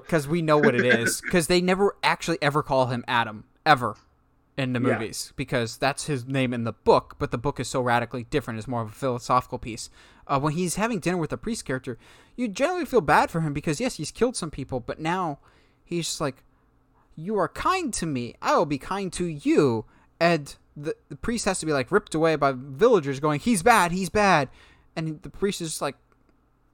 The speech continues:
Speaker 1: "He did nothing to me. He was fine. Why are you guys mad at him?" It's a lesson in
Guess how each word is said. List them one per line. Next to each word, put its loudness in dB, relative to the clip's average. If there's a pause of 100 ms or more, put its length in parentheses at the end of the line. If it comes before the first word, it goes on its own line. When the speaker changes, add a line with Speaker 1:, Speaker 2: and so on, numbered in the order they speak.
(360)
Speaker 1:
"He -8
did 0
nothing -2
to -6
me. -2
He -4
was -6
fine. 0
Why 4
are 2
you 0
guys 2
mad 4
at 0
him?" -2
It's -2 (220)
a 6
lesson -2
in -6